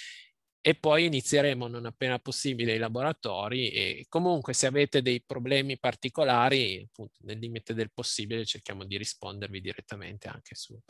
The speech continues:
su Slack con questi sistemi, anche offline, indipendentemente dall'orario del corso. Va bene, direi che terminiamo qui.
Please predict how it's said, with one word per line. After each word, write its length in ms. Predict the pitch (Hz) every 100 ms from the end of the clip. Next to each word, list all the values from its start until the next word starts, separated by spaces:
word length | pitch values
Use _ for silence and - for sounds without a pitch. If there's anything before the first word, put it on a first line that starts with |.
| - -
su 140 | - 113
Slack 600 | 113 104 104 - 120 107
con 160 | 107
questi 260 | - - 110
sistemi, 600 | 107 - - 104 101 95
anche 560 | 98 101 101 98 101 -
offline, 840 | 117 - 117 101 101 101 104 104
indipendentemente 800 | 107 104 104 101 104 104 107 110
dall'orario 560 | 104 107 107 104 -
del 140 | 107 -
corso. 440 | _ - - - _ _ - - - - - - - - _ _ _
Va 140 | - 247
bene, 340 | 170 120 127 - -
direi 300 | - 156 160
che 100 | 165
terminiamo 540 | - 156 160 175 196
qui. 280 | - 247 277